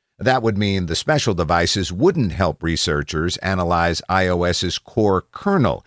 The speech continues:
its boot-up procedures, the firmware that coordinates hardware and software, or hardware itself, like Apple's custom T two security chip.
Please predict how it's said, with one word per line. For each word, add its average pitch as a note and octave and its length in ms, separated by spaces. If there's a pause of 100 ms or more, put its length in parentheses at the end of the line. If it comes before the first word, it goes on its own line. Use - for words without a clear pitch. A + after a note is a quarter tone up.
its F#2 260
boot-up C#3+ 460
procedures, C2+ 840
the F#2+ 100
firmware F#2+ 560
that E2 200
coordinates G2 680
hardware F#2 580
and A2 280
software, E2 680 (260)
or F#2 200
hardware D#2 500
itself, G#2 440 (300)
like F#2 300
Apple's F#2 420
custom F#2 480
T C3+ 280
two A2+ 260
security G#2 580
chip. - 340